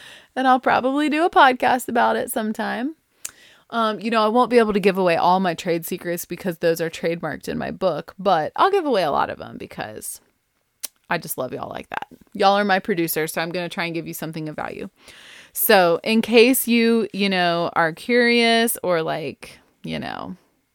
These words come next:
want to go see what it's all about, actually, probably a lot of you have already seen it, because I'm still convinced that probably, like, ninety-eight percent of my listening audience are people that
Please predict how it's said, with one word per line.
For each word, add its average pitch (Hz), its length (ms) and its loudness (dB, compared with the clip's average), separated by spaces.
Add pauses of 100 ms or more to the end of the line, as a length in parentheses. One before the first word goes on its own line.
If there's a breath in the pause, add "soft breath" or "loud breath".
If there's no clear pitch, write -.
(1000 soft breath)
want 190 320 0
to 220 140 -2
go 185 180 4
see 233 240 -2
what 220 160 2
it's 208 160 0
all 202 140 4
about, 208 320 4
actually, 277 360 6
probably 269 440 4
a 170 80 4
lot 165 180 6
of 165 80 -2
you 175 120 -2
have 175 180 -2
already 156 200 -2
seen 156 220 -8
it, 131 140 -8
because 196 280 -4
I'm 196 120 -2
still 202 200 -2
convinced 165 400 -6
that - 140 -6
probably, 160 420 -4
like, 156 220 -6
ninety-eight 156 380 -6
percent 170 280 -8
of 156 60 -6
my 151 120 -6
listening 151 420 -8
audience 147 340 -10
are 151 80 -10
people 156 280 -12
that - 200 -8